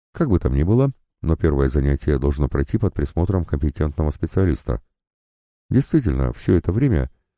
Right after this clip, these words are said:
занятые налаживанием учебного процесса препы, мечутся, как угорелые, и им плевать на нужды какого-то студента. Сообразив, что добиться поставленной задачи в лоб у меня не получится,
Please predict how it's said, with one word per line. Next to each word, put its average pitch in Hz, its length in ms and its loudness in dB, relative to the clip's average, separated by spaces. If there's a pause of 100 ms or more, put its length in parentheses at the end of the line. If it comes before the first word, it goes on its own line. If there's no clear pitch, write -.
(160)
занятые 76 560 0
налаживанием 73 640 0
учебного 69 420 -2
процесса - 480 -4
препы, 113 420 -2 (400)
мечутся, 113 520 0
как 104 200 -2
угорелые, 76 600 0 (320)
и 151 80 2
им 165 100 2
плевать 156 460 0
на 82 100 2
нужды 73 320 2
какого-то 71 400 0
студента. 65 580 -4 (1000)
Сообразив, 143 520 2
что - 140 -2
добиться 85 380 0
поставленной 71 520 0
задачи 69 380 -2
в 67 80 -4
лоб 73 180 0 (120)
у 87 80 -2
меня 73 240 2
не 67 60 -2
получится, 135 600 -2